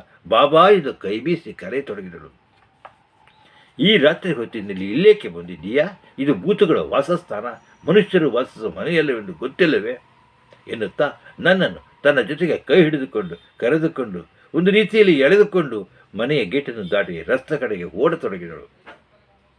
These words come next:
ಇಬ್ಬರೂ ಒಟ್ಟಾಗಿ ವೇಗವಾಗಿ ಓಡತೊಡಗಿದವು. ಅವಳ ಹಿಡಿತವು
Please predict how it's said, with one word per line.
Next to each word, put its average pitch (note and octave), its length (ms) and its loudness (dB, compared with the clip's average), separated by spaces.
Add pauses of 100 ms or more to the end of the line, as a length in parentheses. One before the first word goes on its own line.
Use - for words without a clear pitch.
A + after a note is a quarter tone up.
(340)
ಇಬ್ಬರೂ A3+ 420 4
ಒಟ್ಟಾಗಿ D#3 520 4
ವೇಗವಾಗಿ D#3+ 680 4
ಓಡತೊಡಗಿದವು. G#2+ 920 -8 (440)
ಅವಳ A2+ 240 4
ಹಿಡಿತವು D3 540 -2